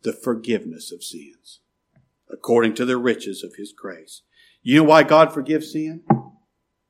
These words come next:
There's no sin to be angry about. The blood of Christ took it away.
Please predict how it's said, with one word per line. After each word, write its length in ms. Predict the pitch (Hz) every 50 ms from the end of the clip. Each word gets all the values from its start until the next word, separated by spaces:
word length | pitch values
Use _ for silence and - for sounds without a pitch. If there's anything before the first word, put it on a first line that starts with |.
| _ _ _ _ _ _ _ _ _ _ _ _ _ _ _ _ _ _ _
There's 180 | - - - -
no 120 | - 120
sin 300 | - - - 143 143 127
to 40 | -
be 160 | 117 120 117
angry 340 | - - 98 95 - - 92
about. 300 | 85 - - 82 _ _ _ _ _ _ _ _ _ _ _ _ _ _ _ _ _ _ _ _ _ _ _ _ _ _ _
The 80 | - -
blood 240 | - - 240 113 220
of 100 | - -
Christ 320 | - 120 107 90 - -
took 180 | - - - -
it 60 | -
away. 360 | - _ _ _ - - -